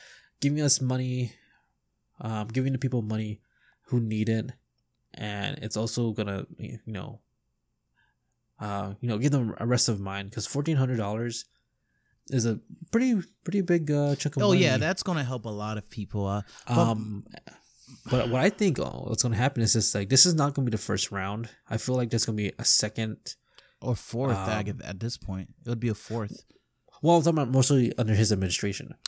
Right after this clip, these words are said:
Speaker 2: Oh, okay,
Speaker 1: Um,
Speaker 2: okay, okay, okay.
Speaker 1: so it's gonna be, I think there's gonna be a second round of stimulus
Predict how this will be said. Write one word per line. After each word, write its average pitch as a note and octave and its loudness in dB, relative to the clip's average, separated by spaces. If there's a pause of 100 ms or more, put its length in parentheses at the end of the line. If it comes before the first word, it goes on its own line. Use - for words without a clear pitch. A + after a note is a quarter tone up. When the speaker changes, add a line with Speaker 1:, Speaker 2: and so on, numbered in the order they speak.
Speaker 2:
Oh, B2+ 2
okay, A#2 -2
Speaker 1:
Um, G2+ 4
Speaker 2:
okay, F#2+ -4
okay, - -12
okay. - -20 (400)
Speaker 1:
so - 0
it's A2+ 4
gonna C#3 4
be, C3 4
I A2 4
think C3+ 2
there's A#2+ 4
gonna A2+ 0
be G2+ 2
a F#2+ 0
second A2 2
round G2+ 0
of G2 -4
stimulus G2+ 0